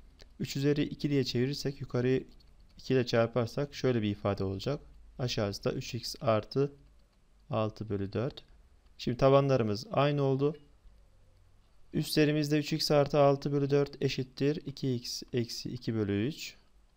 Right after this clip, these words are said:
İçler dışarı yaparsak dokuz x artı on sekiz eşittir sekiz x eksi sekiz. X'imizi buradan işlem hatası yapmadıysak eksi yirmi altı buluruz. Bir gerçek sayıyı kök dışına çıkarma dediğimiz olay şöyle.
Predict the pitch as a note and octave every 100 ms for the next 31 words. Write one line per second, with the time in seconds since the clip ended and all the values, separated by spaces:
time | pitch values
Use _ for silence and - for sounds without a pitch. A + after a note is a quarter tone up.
0 | _ _ - - - - D3+ C#3 C3 C3+
1 | A#2+ A#2 A2+ G#2+ C#3 C3+ - C3+ - A#2
2 | G#2+ - - A#2 G#2+ - - B2 A#2+ -
3 | G#2+ G2+ G2 - - - _ A#2 - G#2
4 | - G2+ - - G#2+ A2+ B2+ C3 - -
5 | - B2+ - C#3 B2 C#3+ - - _ -
6 | _ _ _ - - - C#3 C#3 B2+ A2+
7 | A2 B2+ B2+ A2 A#2 - - - A#2+ G#2
8 | G#2 - B2+ B2 G2 G2 - C#3+ - -
9 | B2 B2 - B2 B2 G2+ G2 - C3+ G2+
10 | - - - - - - - F3+ F#3+ F3+
11 | F#3 - - D3 C3+ C3+ D#3+ F#3+ D#3+ -
12 | - C#3+ C3+ - C#3 C3 C3 B2 B2 A2+
13 | - C3+ B2 C3 C3+ C#3 B2+ A2+ F#3+